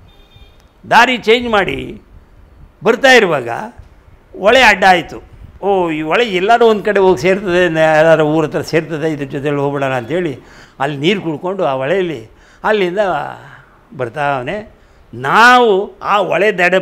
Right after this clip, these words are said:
ಪಕ್ಕದಲ್ಲೇ ಹೋಯ್ತಾ ಇದ್ವಿ. ಅದು ಏನು ಕರ್ಮನೋ ಏನು ಪುಣ್ಯನೋ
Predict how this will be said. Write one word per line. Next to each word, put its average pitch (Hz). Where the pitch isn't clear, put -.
ಪಕ್ಕದಲ್ಲೇ 156
ಹೋಯ್ತಾ 104
ಇದ್ವಿ. -
ಅದು 127
ಏನು 160
ಕರ್ಮನೋ 147
ಏನು 139
ಪುಣ್ಯನೋ 139